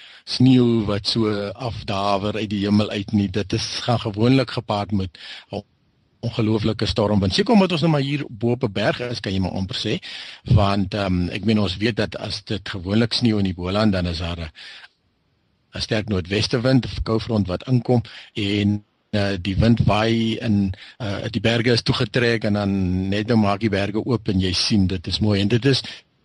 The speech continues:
dis eintlik hier op beleef ons hom, want ons is hier basies op die berg en, eh, so t-, tipies gedurende sneeustorm, dan sal die wind hier in die omgewing van vyfensewentig kilometer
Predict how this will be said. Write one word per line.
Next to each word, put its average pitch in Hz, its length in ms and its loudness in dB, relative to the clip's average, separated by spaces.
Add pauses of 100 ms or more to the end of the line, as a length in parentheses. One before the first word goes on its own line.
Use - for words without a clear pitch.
(540)
dis - 180 0
eintlik 143 280 2
hier 135 140 4
op 139 80 4
beleef 127 280 4
ons 135 140 2
hom, 110 140 2
want 107 140 0
ons 113 200 -2
is 107 100 -4
hier 104 320 -4
basies 98 600 -4
op 123 120 -6
die 117 120 4
berg 90 320 -4 (280)
en, 95 320 0
eh, 90 140 0 (320)
so 110 200 2
t-, - 300 -2
tipies 156 340 4
gedurende 110 760 2
sneeustorm, 107 840 0 (840)
dan 101 340 -2
sal 104 240 0
die 98 120 0
wind 101 240 0
hier 98 200 -2
in 101 60 4
die 101 100 0
omgewing 101 500 0
van 95 160 2
vyfensewentig 92 720 -2
kilometer 92 420 -2